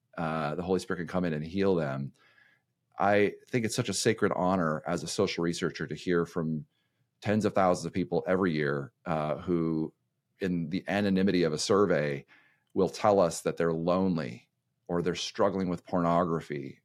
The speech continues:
or they're divorced or they wish they had more friends or, or that they're excited about the future. I, I think it's so fascinating that people are willing to be so open and honest,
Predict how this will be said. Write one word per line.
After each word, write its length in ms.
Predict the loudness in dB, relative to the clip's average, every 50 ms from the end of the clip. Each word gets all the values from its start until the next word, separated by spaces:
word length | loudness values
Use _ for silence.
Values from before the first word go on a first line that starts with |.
| _ _
or 160 | -6 -4 -4 -2
they're 140 | -2 -4
divorced 840 | -4 -4 -8 -10 -8 -2 0 2 2 2 0 -4 -8 -12 -14 -14 -16 -20 _ _ -6
or 480 | -2 0 0 2 2 0 -2 -2 -6 _ _ _ _ _ _ _ _ _ _ -4
they 180 | 0 0 2
wish 260 | 2 2 0 -2 -2 -4
they 80 | -2
had 160 | -2 -2 0
more 140 | 0 -2 -4
friends 580 | -4 -2 0 0 0 0 -2 -2 -4 -6 -8 -6 -2
or, 460 | 0 2 2 2 2 2 0 -4 -6 _ _ _ _
or 340 | -2 0 2 2 2 0 0
that 220 | -2 -4 -6 -2
they're 240 | 0 2 2 2 2
excited 480 | 0 -2 -6 -6 0 0 2 2 2 2
about 180 | 0 0 0
the 60 | 0 -4
future. 360 | -4 -4 -4 -2 -2 0 2
I, 140 | 2 2 2
I 120 | 0 -2 -2
think 240 | -2 -2 -4 -2 -2
it's 100 | -4 -2
so 220 | 0 0 0 0
fascinating 600 | 0 -2 -2 -2 -2 -2 -4 -4 -4 -4 -4 -4
that 120 | -6 -6
people 260 | -4 -4 -4 0 0 0
are 80 | 0 0
willing 520 | 2 2 2 2 2 0 0 -2 -4 -6 _ -16 -20 -20 -20 -20 -20 -20 -20 _ _ _ _ _ _ -12
to 120 | -12 -12
be 220 | -4 -2 -2 -2
so 320 | -2 -2 0 2 4 4 4
open 340 | 4 2 2 4 2 0 0
and 100 | 2 2
honest, 640 | 2 4 4 4 2 0 -2 -4 -8 -8 -10 -10